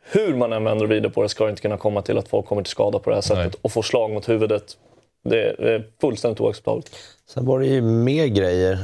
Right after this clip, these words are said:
Speaker 3: Alltså, det hände ju saker efter matchen.
Speaker 2: Ja.
Speaker 3: En
Speaker 1: Mm.
Speaker 3: djurgårdare som skjuter med elpistol.
Speaker 2: Okej, det har jag missat.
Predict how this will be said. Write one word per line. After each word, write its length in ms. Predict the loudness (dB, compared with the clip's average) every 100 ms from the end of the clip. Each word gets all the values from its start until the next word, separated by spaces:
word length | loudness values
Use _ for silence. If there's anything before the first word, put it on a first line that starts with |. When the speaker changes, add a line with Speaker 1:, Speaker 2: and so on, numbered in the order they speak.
| -2
Speaker 3:
Alltså, 180 | 0 2
det 160 | 2
hände 140 | 2 0
ju 40 |
saker 300 | 0 0 0
efter 520 | -2 -2 0 0 0
matchen. 480 | 0 -2 -2 -4 -2 -2
Speaker 2:
Ja. 260 | 0 0
Speaker 3:
En 180 | 0 0
Speaker 1:
Mm. 320 | 0 -2 -4
Speaker 3:
djurgårdare 560 | 0 0 2 2 2 -2
som 340 | 0 -2 -2 -8 -20 -20 -16 -14 -12 -12 -12 -14 -16 -2
skjuter 280 | 0 2
med 300 | 0 0 0 0
elpistol. 800 | 0 -2 -2 -2 2 0 0 -2 -4 -8 -12 -18 -20 _ _ _ -8
Speaker 2:
Okej, 200 | -2 0
det 60 | 0
har 40 |
jag 80 | -2
missat. 240 | -4 -6